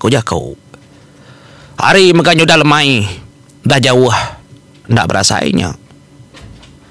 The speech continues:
Dia dah keliang lalu ujaku ngagai balas dia. Hari tu jalai kita ikat.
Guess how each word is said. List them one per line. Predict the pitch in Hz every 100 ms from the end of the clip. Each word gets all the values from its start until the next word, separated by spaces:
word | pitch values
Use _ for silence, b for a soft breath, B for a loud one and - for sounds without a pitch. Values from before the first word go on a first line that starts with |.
| B B B B -
Dia | 127 156 -
dah | 127 123
keliang | 139 143 135
lalu | 131 131
ujaku | 127 117 165
ngagai | - 139 143
balas | 135 135
dia. | 120 117 104 - - - - _ _ _ _ _ - _ _ _ _ _ - -
Hari | 127 120
tu | 165 165
jalai | 165 170
kita | 135 -
ikat. | 120 113 92